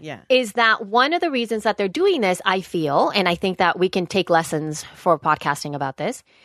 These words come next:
Speaker 2: is that there's a lot of people who don't use, number one, maybe the Sp-, the Starbucks app, although there's a lot of people who do use it, but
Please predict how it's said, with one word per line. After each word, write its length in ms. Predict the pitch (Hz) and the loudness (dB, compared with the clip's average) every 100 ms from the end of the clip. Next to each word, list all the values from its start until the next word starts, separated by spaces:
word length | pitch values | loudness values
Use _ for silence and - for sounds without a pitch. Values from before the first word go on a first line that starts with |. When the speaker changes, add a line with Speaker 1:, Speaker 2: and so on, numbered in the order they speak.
| _ _ | _ _
Speaker 2:
is 220 | 269 277 | -4 -2
that 300 | - 262 247 226 | 2 2 2 2
there's 240 | 254 330 | 0 2
a 20 | |
lot 180 | 440 339 | 0 0
of 60 | 311 | 0
people 300 | 285 254 247 | 0 2 2
who 100 | 233 | 2
don't 260 | 214 208 | 2 0
use, 600 | 202 226 277 196 190 190 _ | -2 0 4 4 2 -4 _
number 280 | - 220 208 | -2 2 2
one, 420 | 196 233 208 196 196 | 2 4 4 0 0
maybe 240 | 202 202 | -2 0
the 120 | 190 | -4
Sp-, 240 | 185 - 139 | -6 -6 -6
the 120 | 190 | -4
Starbucks 500 | 175 - 151 240 - | -4 -2 0 -2 0
app, 160 | 302 339 _ _ - | -2 -2 _ _ 2
although 240 | 220 220 | 4 4
there's 180 | 208 190 | 4 2
a 60 | 180 | 4
lot 200 | 185 196 | 4 4
of 60 | |
people 220 | 190 170 | -2 -4
who 100 | 170 | -4
do 100 | 160 | -4
use 220 | 180 196 190 | -4 -4 -4
it, 160 | 170 | 0
but 220 | 220 214 | 2 0